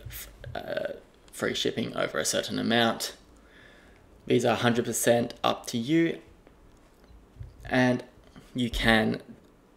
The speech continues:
ju-, adjust to how you would like. I'm gonna do in-store pickup, but it entirely is up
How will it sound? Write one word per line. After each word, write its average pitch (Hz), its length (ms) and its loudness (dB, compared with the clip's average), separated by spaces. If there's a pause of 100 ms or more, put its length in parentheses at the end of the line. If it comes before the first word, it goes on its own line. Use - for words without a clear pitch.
ju-, 107 280 6
adjust - 580 2
to 113 200 0
how 107 280 -2
you 117 160 0
would 113 140 0
like. 117 480 4 (1200)
I'm 110 160 0
gonna 104 180 4
do 107 200 2
in-store 113 400 0
pickup, 190 580 4 (480)
but 139 140 4
it - 160 -2
entirely 123 600 0
is - 440 -2 (760)
up - 80 -20